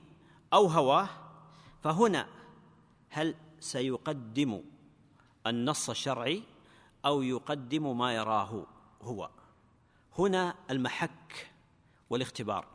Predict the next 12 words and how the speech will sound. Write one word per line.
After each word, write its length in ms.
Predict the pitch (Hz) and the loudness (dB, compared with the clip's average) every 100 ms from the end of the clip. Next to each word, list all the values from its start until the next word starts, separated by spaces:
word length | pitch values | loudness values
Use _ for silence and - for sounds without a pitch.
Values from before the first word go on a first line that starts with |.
| - - _ - - - 143 | -20 -20 _ -20 -20 -8 2
هنا 420 | 180 202 233 233 - | 2 4 2 -2 -6
تظهر 500 | - 208 143 156 165 - | 0 0 2 2 2 -2
حقيقة 460 | - 143 180 170 147 | -4 0 0 0 0
العبودية 720 | 143 143 147 147 196 156 110 - - - - - | 0 2 4 4 4 4 2 0 -20 -20 -20 -8
لله 380 | 120 156 165 156 143 | 0 4 4 4 2
عز 180 | 151 | 2
وجل 420 | 147 143 147 220 240 - - - - - | 2 2 0 -2 -4 -16 -20 -20 -8 -2
أو 140 | 170 | 0
عبودية 600 | 139 135 127 135 143 175 - - - - - _ _ _ _ - | 0 0 0 0 -2 -4 -8 -18 -20 -20 -20 _ _ _ _ -4
الهوى، 560 | 131 107 127 110 92 - - - - - - | -4 0 2 2 0 -4 -20 -20 -20 -18 -2
أو 100 | 131 | 0
عبودية 600 | 127 127 123 123 113 104 | 0 -2 -2 -4 -4 -6